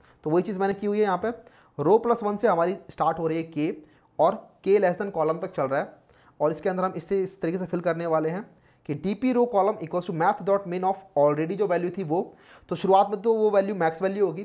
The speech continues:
ठीक है, तो obviously इससे छोटी जो भी वैल्यू मिलेगी वो इससे छोटी ही होगी। तो इसके अंदर हमने क्या किया, एक तो लेफ्ट साइड वाला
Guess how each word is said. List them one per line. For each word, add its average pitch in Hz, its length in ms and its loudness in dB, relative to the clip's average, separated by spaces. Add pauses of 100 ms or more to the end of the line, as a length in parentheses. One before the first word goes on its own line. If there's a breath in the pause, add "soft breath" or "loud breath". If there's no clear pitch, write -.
(120)
ठीक 170 120 -6
है, 202 60 0
तो 208 160 -2
obviously 156 340 0
इससे 180 200 -4
छोटी 156 240 -4
जो 160 120 -2
भी 170 80 -2
वैल्यू 160 200 -2
मिलेगी 151 260 -6
वो 202 240 2
इससे 160 160 -10
छोटी 147 260 -6
ही 147 60 -2
होगी। 113 180 -6
तो - 460 -10
इसके 185 120 2
अंदर 226 120 -2
हमने 226 100 -4
क्या 226 100 4
किया, 240 140 2
एक 202 160 -2
तो 214 60 2
लेफ्ट 175 280 4
साइड 226 140 2
वाला 220 280 4